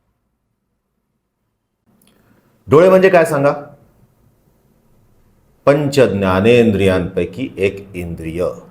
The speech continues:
डोळे. आता हे जे डोळे आहेत,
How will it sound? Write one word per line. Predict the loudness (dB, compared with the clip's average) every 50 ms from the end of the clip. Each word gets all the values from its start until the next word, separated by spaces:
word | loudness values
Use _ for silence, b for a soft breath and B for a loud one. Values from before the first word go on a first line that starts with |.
| _ _ _
डोळे. | -6 -4 -2 -2 -2 -2 0 2 0 0 0 -6 -16 -20 -20 -20 _ _ _ _ _ _ _ _ _ _ _ _ _ _ _ _ _ _ _ _ _ _ _ _ _ _ _ _ _ _ _ _ _ _ _ _ _ _ _ _ _ _ _ _ _ _ _ _ _ _ _ _ _ _ _
आता | -14 -12 -8 -8
हे | -8 -4 -4 -4 -2
जे | -2 -4
डोळे | -2 0 0 2 2 2
आहेत, | 0 -2 -4 -8 -10 -14